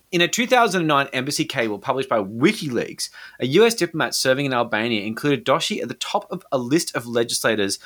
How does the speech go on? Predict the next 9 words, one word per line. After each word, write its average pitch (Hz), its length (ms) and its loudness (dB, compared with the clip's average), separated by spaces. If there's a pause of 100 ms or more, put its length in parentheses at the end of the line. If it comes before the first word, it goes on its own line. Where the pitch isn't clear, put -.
(240)
quote, 147 380 0
"with 147 180 -6
ties 151 600 0
to 156 240 -2
organised 123 560 0
crime," 139 640 0 (280)
describing 180 580 2
him 160 200 0
as 131 340 0